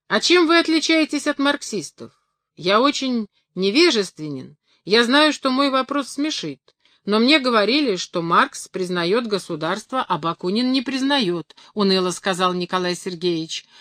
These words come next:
«А это двадцать раз я слышал и никогда не мог понять. Что это значит, не признавать государство? Что вы сделали бы, если бы пришли к власти?» «Прочти мою леонскую программу».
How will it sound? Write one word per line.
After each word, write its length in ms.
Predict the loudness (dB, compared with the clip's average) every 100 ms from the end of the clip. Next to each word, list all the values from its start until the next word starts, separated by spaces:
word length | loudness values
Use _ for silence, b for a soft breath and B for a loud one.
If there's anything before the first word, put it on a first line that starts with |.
| B
«А 160 | 4 6
это 320 | 6 4 -2
двадцать 540 | 2 2 2 -2 -2
раз 400 | 2 2 0 -8
я 220 | 0 2
слышал 480 | 2 -2 -2 -2 -4
и 160 | -4 -2
никогда 460 | 0 0 0 0
не 140 | 0 0
мог 240 | -2 -6
понять. 580 | -6 -6 -4 -8 -10 -18 _ _
Что 260 | -4 2
это 240 | 2 2 0
значит, 440 | 0 0 -2 -6
не 140 | -4 -4
признавать 540 | -4 -2 -2 0 -2
государство? 800 | -4 -6 -4 -4 -4 -10 -18 -20 b b b
Что 260 | -8 2 4
вы 120 | 4
сделали 540 | 2 2 2 4 0 -4
бы, 280 | -8 -14 _
если 340 | -2 0 0
бы 140 | -2 -2
пришли 420 | -4 -4 -4 -6
к 80 | -6
власти?» 720 | -6 -4 -6 -14 -20 -20 _ _ _ _ _ _ _ _
«Прочти 480 | 2 2 2 2 4
мою 260 | 6 6 4
леонскую 600 | 4 2 0 -2 -2 0
программу». 760 | 0 0 -2 -4 -6 -14 -18